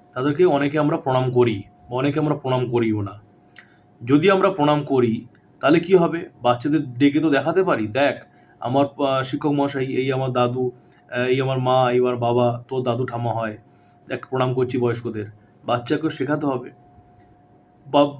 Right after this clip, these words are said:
বড়দের প্রণাম করা, বড়দের সম্মান করা, এটা ওল্ড ফ্যাশন হয়ে গেছে জানো। আমরা নিজেরা করি অথচ বাচ্চাদের শেখাবো না। ভাবছি ইংলিশ কালচার ঢুকে গেছে, কেউ প্রণাম করে নাকি পায়ে হাত দিয়ে? না করলে এরকমই হবে, ছেলে মেয়ে বাবা মাকে প্রণাম করবে না, সম্মান করবে না।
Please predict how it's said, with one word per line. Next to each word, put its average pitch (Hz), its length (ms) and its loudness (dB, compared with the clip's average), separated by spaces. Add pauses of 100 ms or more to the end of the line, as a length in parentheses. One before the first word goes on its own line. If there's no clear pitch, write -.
বড়দের 165 400 6
প্রণাম 151 340 2
করা, 147 280 4
বড়দের 143 440 -2
সম্মান 147 460 0
করা, 147 260 4
এটা 131 220 0
ওল্ড 151 280 4
ফ্যাশন 147 260 -2
হয়ে 120 140 0
গেছে 110 160 -2
জানো। 104 220 -12 (500)
আমরা 151 260 2
নিজেরা 190 340 6
করি 180 260 4
অথচ 139 240 0
বাচ্চাদের 123 380 0
শেখাবো 101 340 -12
না। - 100 -20 (1120)
ভাবছি 143 400 -2 (260)
ইংলিশ 170 340 4
কালচার 160 300 2
ঢুকে 139 200 0
গেছে, 131 440 0 (280)
কেউ 143 120 4
প্রণাম 139 300 0
করে 196 160 4
নাকি 139 200 2
পায়ে 123 220 -2
হাত 127 120 -4
দিয়ে? 131 220 -10 (760)
না 165 160 4
করলে 180 180 6
এরকমই 190 300 4
হবে, 220 400 -2
ছেলে 151 200 0
মেয়ে 160 120 4
বাবা 147 200 6
মাকে 151 220 2
প্রণাম 151 240 0
করবে 147 260 -4
না, - 220 -10
সম্মান 143 320 -2
করবে 135 280 -6
না। - 140 -14